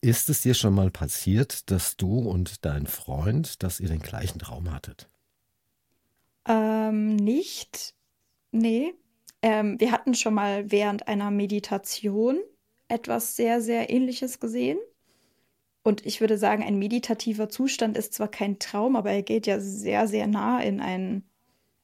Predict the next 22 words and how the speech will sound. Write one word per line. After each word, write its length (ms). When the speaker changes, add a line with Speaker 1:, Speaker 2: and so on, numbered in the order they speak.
Speaker 2:
in 160
die 160
Richtung, 440
aber 240
tatsächlich 480
noch 100
nicht 200
beim 220
Schlafen. 460
Mein 160
Freund 260
ist 140
auch 140
jemand, 400
der 200
sich 280
ganz, 240
ganz 200
selten 400
an 120
Träume 300
erinnert. 440